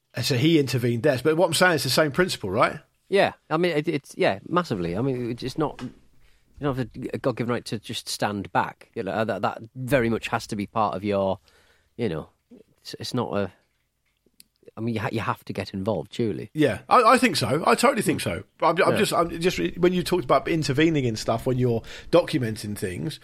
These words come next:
Speaker 2: Mm.
Speaker 1: I just thought it was an interesting example. Of course,
Speaker 2: Mm.
Speaker 1: it's much more important to, you know, <laughs> say, save a life or to do whatever than it is to, to stand back and go, "Yeah, I'm an artist, man." But,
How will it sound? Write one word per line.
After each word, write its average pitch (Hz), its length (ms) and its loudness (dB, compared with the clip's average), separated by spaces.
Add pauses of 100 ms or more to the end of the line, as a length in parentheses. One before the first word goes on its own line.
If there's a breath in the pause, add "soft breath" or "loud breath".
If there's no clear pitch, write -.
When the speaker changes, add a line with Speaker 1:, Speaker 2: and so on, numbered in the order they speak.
(140 loud breath)
Speaker 2:
Mm. 104 300 -6
Speaker 1:
I 156 100 0
just 151 100 0
thought 170 120 2
it - 20 0
was 147 100 0
an 151 60 2
interesting 143 480 0
example. 127 500 -2
Of 110 80 -6
course, 135 400 0
Speaker 2:
Mm. - 40 -12 (320 loud breath)
Speaker 1:
it's 127 140 -4
much 156 380 0
more 131 140 -2
important 120 440 -2
to, - 160 -2 (280 loud breath)
you 113 80 -2
know, 113 140 -2 (220 soft breath)
<laughs> - 280 -20
say, - 540 2 (180 loud breath)
save 175 320 6
a 160 40 8
life 160 380 6
or 147 140 6
to 131 100 -2
do 151 120 6
whatever 147 320 6
than 120 120 0
it 120 80 0
is 131 160 0
to, 123 160 0
to 123 140 -4
stand 127 300 0
back 131 100 4
and 127 80 0
go, 123 100 2
"Yeah, 131 240 2
I'm 123 60 2
an 120 80 0
artist, 131 400 -2
man." 104 340 -4
But, 120 240 -2